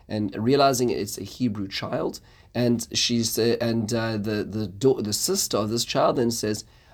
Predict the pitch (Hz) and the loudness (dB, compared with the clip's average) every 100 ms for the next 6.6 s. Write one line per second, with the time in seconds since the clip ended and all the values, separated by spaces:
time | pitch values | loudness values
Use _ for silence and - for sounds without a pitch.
0 | - 107 - 104 101 104 110 131 117 127 | -8 -4 -2 -2 -2 0 2 2 0 2
1 | 120 101 85 92 98 - 170 - - 101 | 2 2 -2 -4 -4 -6 -6 -6 -6 -4
2 | 98 98 - 98 101 110 113 123 143 120 | -2 -2 -4 -2 0 2 2 2 2 0
3 | 104 117 - 131 123 113 120 131 131 160 | -2 -2 -2 -2 -2 -2 -2 -2 0 0
4 | 165 - - 156 147 180 156 117 101 - | -2 -10 -6 -6 2 4 6 4 2 -2
5 | 110 110 98 95 98 127 - - - 113 | 0 0 -2 -4 -4 -4 -4 -6 -6 -6
6 | - - 85 123 170 185 | -6 -8 0 2 2 -2